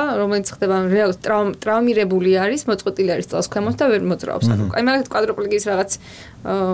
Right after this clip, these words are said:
Speaker 1: ბევრი ადამიანია, სხვათა შორის, მე, მე
Speaker 2: მოწყვეტილი, ანუ ხო და
Speaker 1: მოწყვეტილია,
Speaker 2: და
Speaker 1: ხო,
Speaker 2: მე რა
Speaker 1: ანუ
Speaker 2: ხდება გარდაიმისა, რომ მოწყვეტილია წელს და
Speaker 1: აა, გარდა იმისა, რომ მოწყვეტ-, ანუ ჯერ საინტერესო ის არის, რომ მანამდე სარამეს კვადროპლეგია დაემართებოდა, ანუ ეს არის უბედური შემთხვევის შედეგად, აა,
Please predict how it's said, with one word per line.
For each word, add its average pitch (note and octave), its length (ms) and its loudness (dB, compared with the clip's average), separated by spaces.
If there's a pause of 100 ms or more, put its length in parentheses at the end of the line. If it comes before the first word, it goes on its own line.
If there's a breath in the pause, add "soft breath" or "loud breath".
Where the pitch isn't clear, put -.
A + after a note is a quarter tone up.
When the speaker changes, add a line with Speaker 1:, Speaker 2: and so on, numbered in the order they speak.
(300)
Speaker 1:
ბევრი E4 280 2
ადამიანია, B3+ 380 2
სხვათა G3 240 -6
შორის, F#3+ 200 -4
მე, G3 160 -2
მე F3 260 0
Speaker 2:
მოწყვეტილი, E3 500 0
ანუ G#2 160 0
ხო - 140 0
და F#3+ 80 2
Speaker 1:
მოწყვეტილია, G#2+ 460 0
Speaker 2:
და - 40 -10
Speaker 1:
ხო, A3 80 2
Speaker 2:
მე G#3+ 100 4
რა G3+ 60 4
Speaker 1:
ანუ F3+ 120 2
Speaker 2:
ხდება A#2+ 240 -2
გარდაიმისა, A2+ 380 0
რომ B2+ 100 2
მოწყვეტილია F#2+ 460 -4
წელს - 240 -2
და C4 120 2
Speaker 1:
აა, F#3 320 0
გარდა D#4+ 300 2
იმისა, F4+ 200 2
რომ A#3 120 2
მოწყვეტ-, A3+ 240 -4
ანუ A#3+ 140 2
ჯერ C4+ 200 0
საინტერესო B3+ 460 0
ის - 120 0
არის, A3+ 160 0
რომ F#3+ 120 -2
მანამდე G#3 400 2
სარამეს F#3+ 320 -2
კვადროპლეგია F#3 520 -2
დაემართებოდა, G3 520 -2
ანუ D3+ 120 0
ეს F3+ 80 -2
არის F#3+ 260 0
უბედური F#3 400 2
შემთხვევის F#3+ 340 -2
შედეგად, G3+ 340 -2
აა, G#3 140 2